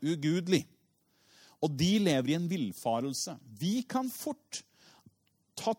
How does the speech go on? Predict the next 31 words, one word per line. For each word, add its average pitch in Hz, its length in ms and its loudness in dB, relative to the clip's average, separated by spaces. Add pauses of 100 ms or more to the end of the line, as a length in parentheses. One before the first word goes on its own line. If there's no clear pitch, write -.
til 208 280 4
oss, 143 220 4 (100)
adoptere, 202 800 8 (220)
kjøpe - 640 2
deres 165 320 2
argumenter 165 800 2 (260)
og - 160 0
tenke, 196 240 2
"Ja, 185 80 6
men 196 160 2
det 190 140 6
virker 262 260 2
jo 208 80 4
fornuftig. 170 400 0 (140)
Det 151 180 2
virker 277 300 2
jo 240 80 0
smart." 220 460 0 (2250)
Men 160 320 4
selv 156 300 4
om 170 40 -2
det 175 120 2
virker 147 340 2
både 135 320 4 (720)
fornuftig, 143 500 4 (320)
og 131 100 0
selv 156 200 8
om - 40 2
det 160 140 2
virker 160 180 0
smart, 196 520 0